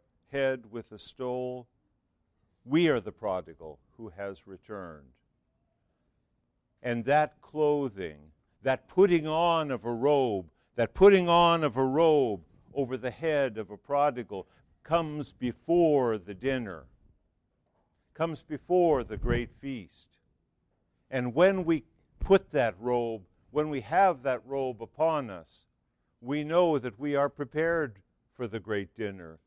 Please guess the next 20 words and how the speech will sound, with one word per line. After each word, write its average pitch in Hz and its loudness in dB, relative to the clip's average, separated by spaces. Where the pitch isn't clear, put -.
and 107 -10
we 120 -6
enter 131 -6
it 92 -8
with 101 -12
an 104 -14
even 110 -14
greater 117 -4
joy, 87 -12
certainly 107 -6
a 98 -8
greater 110 -8
peace. 98 -14
In 117 -6
the 120 -4
blessing 143 0
of 120 -4
our 110 0
Father's 127 -2
embrace, 110 -8